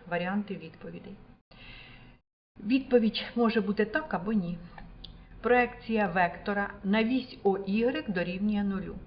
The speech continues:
Давайте пригадаємо, як шукається проекція. Опускається перпендикуляр спочатку вектора на вісь ігреків і з кінця вони попадають в одну точку. Дійсно, проекція вектора на вісь О ігрек дорівнює нулю.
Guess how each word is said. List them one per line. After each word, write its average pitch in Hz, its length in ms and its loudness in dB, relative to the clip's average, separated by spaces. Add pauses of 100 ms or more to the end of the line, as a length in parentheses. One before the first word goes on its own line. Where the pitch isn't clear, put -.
Давайте 226 320 2
пригадаємо, 180 560 0
як 247 160 -2
шукається 175 500 -2
проекція. 175 560 -2
Опускається 202 580 -2
перпендикуляр 190 1000 0
спочатку 180 840 -4
вектора 190 540 -4
на 208 180 0
вісь 202 320 -4
ігреків 208 520 -4 (300)
і 392 80 2
з 381 40 -6
кінця 254 400 4
вони 285 180 -2
попадають 233 580 0
в - 20 -6
одну 208 200 -2
точку. 196 440 -8
Дійсно, 226 580 -2
проекція 214 460 2
вектора 190 380 -2
на 190 180 0 (120)
вісь 180 320 -8
О 202 80 4
ігрек 311 420 -6
дорівнює 214 420 -2
нулю. 170 360 -4